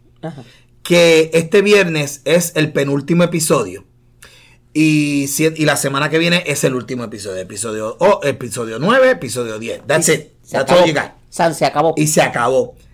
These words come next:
Speaker 2: They're so good que este fin de semana, en, creo que son como en diez, este, cines en California, eh, Nueva York, van a coger los últimos dos episodios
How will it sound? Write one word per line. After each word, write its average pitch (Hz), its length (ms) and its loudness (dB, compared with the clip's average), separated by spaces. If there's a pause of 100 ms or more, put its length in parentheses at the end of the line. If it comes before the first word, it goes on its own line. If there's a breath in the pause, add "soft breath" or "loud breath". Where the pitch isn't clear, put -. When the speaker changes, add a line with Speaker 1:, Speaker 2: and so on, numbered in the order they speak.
(240 soft breath)
Speaker 2:
They're 165 280 4
so 220 440 4
good 190 360 4
que 139 260 -2
este 226 380 4
fin 226 220 0
de 208 100 6
semana, 185 600 2 (380 soft breath)
en, 156 600 4
creo 170 160 2
que 175 80 -2
son 196 220 0
como 175 200 2
en 151 200 2
diez, 180 720 2
este, 156 420 2
cines 170 680 -2
en 143 140 -4
California, 160 1120 0 (380 loud breath)
eh, 151 380 2
Nueva 139 300 0
York, 170 340 2 (180 soft breath)
van 160 280 0
a 190 120 0
coger 202 300 4
los 170 180 6
últimos 185 460 2
dos 185 160 6
episodios 185 720 2